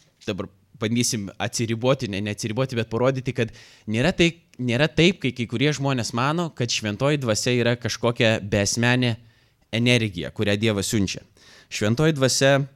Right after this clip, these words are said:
apie save kalba taip. „Kartą, kai jie laikė pamaldas Viešpaties garbei ir pasninkavo, Šventoji Dvasia pasakė: 'Išskirkite man Barnabą ir Saulių darbui, kuriam aš juos pašaukiau.'“ Šventoji Dvasia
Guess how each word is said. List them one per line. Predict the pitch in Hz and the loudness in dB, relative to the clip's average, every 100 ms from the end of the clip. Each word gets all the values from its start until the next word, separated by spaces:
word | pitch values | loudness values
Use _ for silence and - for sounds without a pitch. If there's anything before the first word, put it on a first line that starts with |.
| - - | -14 -8
apie | 104 98 | -4 -2
save | - 113 117 | 0 2 2
kalba | 110 107 107 101 92 _ _ _ _ _ _ _ _ _ _ _ _ _ _ _ | 0 0 2 0 -4 _ _ _ _ _ _ _ _ _ _ _ _ _ _ _
taip. | 101 85 - - _ _ _ _ _ _ _ _ _ - | -6 -4 -6 -12 _ _ _ _ _ _ _ _ _ -6
„Kartą, | - 147 175 | 0 2 2
kai | 135 107 | 0 2
jie | 113 | 2
laikė | 110 131 123 107 | 4 2 2 2
pamaldas | 117 131 135 120 | 4 4 4 0
Viešpaties | 101 113 - 98 92 | 0 -2 -2 -4 -2
garbei | 120 131 107 | 0 2 0
ir | - | -2
pasninkavo, | 98 107 98 117 156 175 175 - - - | -2 0 0 2 2 2 -2 -16 -20 -8
Šventoji | - 107 104 131 151 139 | -4 0 0 2 2 4
Dvasia | 123 - | 2 2
pasakė: | 127 127 - 131 113 78 - _ _ _ _ | 2 2 2 2 2 -4 -12 _ _ _ _
'Išskirkite | 104 - - 143 151 120 104 | -4 -2 2 0 0 -2 0
man | 101 95 | 0 0
Barnabą | 95 104 110 101 - | -2 -2 -2 -2 -2
ir | 82 | -2
Saulių | 107 92 | -2 0
darbui, | 90 110 135 123 | 0 0 0 0
kuriam | 104 104 | 0 0
aš | 95 - | 0 -2
juos | 95 | -4
pašaukiau.'“ | - 98 - 78 - - _ _ _ _ - | -2 -4 -4 -10 -12 -20 _ _ _ _ -12
Šventoji | - 98 92 123 175 160 | -8 -4 -2 4 4 6
Dvasia | 165 - 170 165 | 4 4 0 0